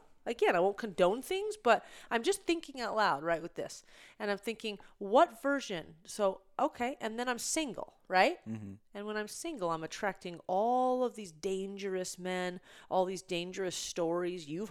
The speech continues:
Speaker 1: heard 'em. You've been there for some of them. I've
Speaker 2: Yeah.
Speaker 1: asked for your help on some of 'em. All of these things, right?
Speaker 2: Yeah.
Speaker 1: And then I moved past that. Let's fast forward to today.
Speaker 2: Hmm.
Speaker 1: I've gone out with guys,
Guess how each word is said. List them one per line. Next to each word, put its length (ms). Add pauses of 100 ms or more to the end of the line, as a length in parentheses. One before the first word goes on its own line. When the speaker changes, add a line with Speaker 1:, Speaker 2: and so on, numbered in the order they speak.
Speaker 1:
heard 180
'em. 160
You've 220
been 160
there 140
for 120
some 280
of 140
them. 280
I've 100
Speaker 2:
Yeah. 140
Speaker 1:
asked 140
for 80
your 140
help 280
on 140
some 180
of 100
'em. 160 (680)
All 300
of 100
these 240
things, 460
right? 260 (220)
Speaker 2:
Yeah. 160 (1000)
Speaker 1:
And 200
then 200
I 140
moved 320
past 380
that. 240 (640)
Let's 220
fast 340
forward 300
to 160
today. 480 (520)
Speaker 2:
Hmm. 120 (640)
Speaker 1:
I've 140
gone 220
out 240
with 220
guys, 520